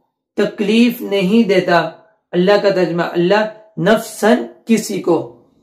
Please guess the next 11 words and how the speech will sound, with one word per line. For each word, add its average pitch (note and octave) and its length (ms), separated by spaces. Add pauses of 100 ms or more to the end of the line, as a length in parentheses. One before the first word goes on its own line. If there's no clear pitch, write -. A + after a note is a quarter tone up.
(960)
ठीक E3 180
है, A3+ 100 (440)
आगे F3 260
देखें, G3+ 560
इल्ला, G3 340 (260)
मगर, E3+ 400 (440)
वुसअहा, G#3 840 (520)
उसकी A3+ 380
ताकत G#3+ 500
के A3+ 80
बकदर। E3+ 560